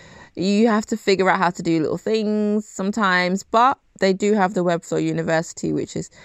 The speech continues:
very helpful, and they're quite funny as well with their, um, teachings. Pricing,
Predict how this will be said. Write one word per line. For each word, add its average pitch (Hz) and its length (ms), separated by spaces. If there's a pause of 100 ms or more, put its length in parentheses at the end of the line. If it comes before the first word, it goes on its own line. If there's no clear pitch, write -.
(240)
very 226 240
helpful, 175 440
and 180 120
they're 190 100
quite - 280
funny 170 460 (360)
as 165 200
well 143 280
with 156 200
their, 139 400 (200)
um, 139 280
teachings. 196 680 (1040)
Pricing, 415 840